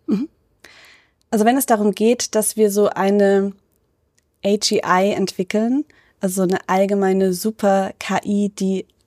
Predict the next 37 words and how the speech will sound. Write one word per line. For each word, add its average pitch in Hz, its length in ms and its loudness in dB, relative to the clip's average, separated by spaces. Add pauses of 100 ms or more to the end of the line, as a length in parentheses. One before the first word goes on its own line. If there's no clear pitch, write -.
(180)
alles 254 340 2
kann, 214 380 0
was 208 180 -2
wir 214 140 2
Menschen 202 340 0
können, 202 340 -2 (640)
ist 214 120 2
es 202 160 -2
fehlgeleitet. 170 560 -4
Ich - 100 -10
glaub, 214 220 2
das 208 100 0
ist 196 180 -4
so 196 100 -2
ein 185 260 0
anthropomorpher 196 800 -2
Fehlschluss, 220 420 0
dass 196 180 -4
wir 170 220 -4
wollen, 202 440 4 (220)
dass - 220 -4
wir 202 100 4
auf - 80 -6
einmal 190 380 0
wie 196 160 0
so 196 140 -2
einen 190 340 0
künstlichen 202 460 -4
Menschen 196 280 -2
erschaffen, 196 380 -2
der 190 100 0
sowohl 180 440 -2
Auto 196 200 -2
fahren 196 240 -2
kann, 214 240 -4
der 190 220 -2
sowohl 208 540 0